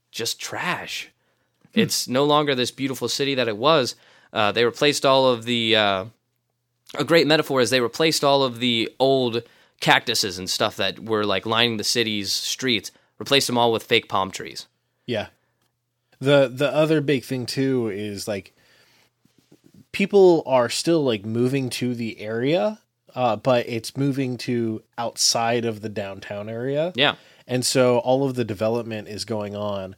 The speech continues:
Speaker 3: around Vegas, not in Vegas.
Speaker 2: So
Speaker 1: Yeah.
Speaker 2: it's like the suburbs type of thing?
Speaker 1: Yeah.
Speaker 3: Yeah.
Speaker 2: Huh. What is there to do out there besides, like, resorts?
Speaker 1: It's just Vegas. That's what gets people there.
Speaker 3: Yeah, there's that. There's Lake Las Vegas, which Lake Las Vegas is beautiful.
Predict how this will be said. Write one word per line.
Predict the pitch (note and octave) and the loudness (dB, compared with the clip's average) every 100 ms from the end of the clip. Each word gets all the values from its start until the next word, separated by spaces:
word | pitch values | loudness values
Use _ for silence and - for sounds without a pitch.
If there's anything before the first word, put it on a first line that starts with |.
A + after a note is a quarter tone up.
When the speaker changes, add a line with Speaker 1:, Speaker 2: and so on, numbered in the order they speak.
| _ _ - | _ _ -4
Speaker 3:
around | G#2+ G#2 G#2+ A2+ A2 G#2 | -4 0 0 0 -4 -6
Vegas, | G#2+ F#2+ E2+ E2+ - | -8 -8 -8 -8 -6
not | G2 - | -6 -10
in | G#2 G2+ | -12 -12
Vegas. | F2+ E2+ - D#2+ - - - | -10 -10 -12 -10 -6 -6 -6
Speaker 2:
So | A#2 | -2
Speaker 1:
Yeah. | A#2 | -2
Speaker 2:
it's | B2+ | -2
like | B2+ | -6
the | A#2+ | -6
suburbs | - C3 B2+ C3 B2 | -6 -6 -6 -8 -10
type | - C3+ | -10 -10
of | B2 | -10
thing? | C3+ C3+ C3+ _ - | -10 -10 -10 _ -4
Speaker 1:
Yeah. | A#2 A#2 | -4 -4
Speaker 3:
Yeah. | B2+ B2+ - _ _ | 0 0 0 _ _
Speaker 2:
Huh. | - - _ _ - | -6 -6 _ _ -2
What | F3+ | 0
is | |
there | A#3+ | 2
to | B3 | -2
do | D3+ G#3+ | -2 -2
out | A#2+ - | -4 -10
there | G#2+ | -16
besides, | G#2+ - B2+ A#2+ - | -10 -6 -6 -6 -8
like, | B2 A2+ _ | -10 -12 _
resorts? | C#3+ A2+ C3+ A2 - - _ _ | -8 -6 -8 -10 -16 -18 _ _
Speaker 1:
It's | A#2+ - | -8 -6
just | B2 - | -8 0
Vegas. | B2 D#3 G#2+ - | 2 4 0 0
That's | G#2+ G#2+ - | -6 -6 -6
what | G#2+ _ | -8 _
gets | A2+ A2 | -8 -6
people | - B2 A2+ | -10 -6 0
there. | B2+ D3 | 2 4
Speaker 3:
Yeah, | C#3+ C3 | 6 6
there's | B2+ C#3 C3+ A#2+ | 4 2 2 2
that. | C#3+ D3 C3 | 2 2 0
There's | B2+ G#2+ | -4 -4
Lake | A2+ C3 - | 0 -2 0
Las | C#3 C3 | -2 -2
Vegas, | - B2 A#2 A#2 A#2 | 0 -2 0 -2 -2
which | A#2 - | -8 -6
Lake | C#3+ F3 | -6 -4
Las | A2+ | -6
Vegas | - G2+ F2 - | -6 -8 -8 -10
is | - - | -12 -18
beautiful. | G#2 G2 - - - - | -16 -14 -16 -20 -18 -18